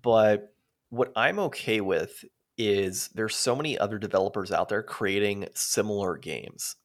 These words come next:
So when you look at the Souls series, for example,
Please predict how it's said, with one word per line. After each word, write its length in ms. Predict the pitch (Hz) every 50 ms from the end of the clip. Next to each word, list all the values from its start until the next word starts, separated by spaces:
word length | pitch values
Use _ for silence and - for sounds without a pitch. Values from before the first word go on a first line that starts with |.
| _ -
So 380 | - - - 120 107 101 101
when 180 | 98 101 104 104
you 160 | 104 104 101
look 220 | 107 127 123 - - - -
at 440 | 104 104 98 98 95 95 - - - _ - - - - - _ -
the 100 | 107 104
Souls 400 | - - 113 107 92 98 98 -
series, 400 | - 87 87 80 80 98 - -
for 120 | - -
example, 540 | - - - - 78 - - 78 64 -